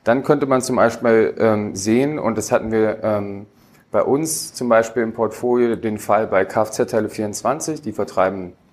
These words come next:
ja, Autoteile online. Und da haben wir gesehen, dass nach einem Last-Click-Modell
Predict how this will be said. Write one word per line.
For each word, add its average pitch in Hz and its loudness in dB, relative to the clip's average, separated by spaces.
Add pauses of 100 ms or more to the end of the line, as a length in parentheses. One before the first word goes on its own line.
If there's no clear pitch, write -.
(180)
ja, - -4
Autoteile 123 -2
online. 120 -2 (380)
Und 113 -2
da 113 4
haben 139 0
wir 139 2
gesehen, 127 0 (320)
dass - 2 (200)
nach 110 0
einem 110 0
Last-Click-Modell 117 2